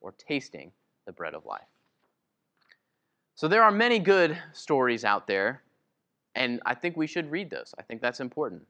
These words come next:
We should listen to the cultural narratives. We should understand what's shaping society today.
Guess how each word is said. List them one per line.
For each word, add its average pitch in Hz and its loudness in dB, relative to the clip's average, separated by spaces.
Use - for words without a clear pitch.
We 127 -6
should 131 -6
listen 139 0
to 113 -8
the 113 -2
cultural 117 -4
narratives. 120 -4
We 127 -10
should 127 -10
understand 147 -6
what's 95 -8
shaping 127 -8
society 120 -10
today. - -18